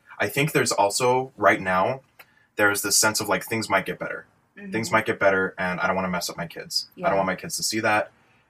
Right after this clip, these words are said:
Speaker 1: and, you know, but w-, when does it get to the point where the kid has to know in order to, like, protect themselves?
Speaker 2: Well, honestly, even as a, an adult, there are
Speaker 1: Oh, yeah.
Speaker 2: times, there are times where I want to censor myself.
Speaker 1: Yeah.
Speaker 2: Like,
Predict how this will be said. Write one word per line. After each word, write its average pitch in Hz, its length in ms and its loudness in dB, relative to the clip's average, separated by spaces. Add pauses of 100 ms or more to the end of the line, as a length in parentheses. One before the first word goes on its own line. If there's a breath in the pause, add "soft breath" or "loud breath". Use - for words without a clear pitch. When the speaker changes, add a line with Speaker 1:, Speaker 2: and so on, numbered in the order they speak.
(140)
Speaker 1:
and, 175 520 -2 (300)
you 101 80 -6
know, 113 260 2
but 98 320 0
w-, 98 240 -4 (220)
when 110 160 2
does 110 140 2
it 95 40 -4
get 107 120 0
to - 80 -8
the 90 100 -4
point 107 320 -2
where 98 100 -2
the 87 60 -2
kid 147 280 0
has 117 280 4
to 98 80 -6
know 92 400 2 (420 soft breath)
in 98 120 -4
order 90 260 -4
to, 87 60 -8
like, - 160 -6
protect - 260 -18
themselves? - 460 -10 (240 loud breath)
Speaker 2:
Well, 285 320 -2
honestly, 320 500 0
even 285 320 0
as 392 140 -6
a, 359 180 -4 (240)
an 254 100 0
adult, 247 600 -4 (460 soft breath)
there 285 180 8
are 466 100 2 (120)
Speaker 1:
Oh, - 120 8
yeah. - 120 4
Speaker 2:
times, 170 140 -4 (360)
there 302 140 8
are 359 40 4
times 339 260 0
where 269 200 2
I 208 180 6
want 220 220 2
to 220 120 -12
censor 202 380 -4
myself. 185 640 -4
Speaker 1:
Yeah. - 240 2 (360 loud breath)
Speaker 2:
Like, 208 520 2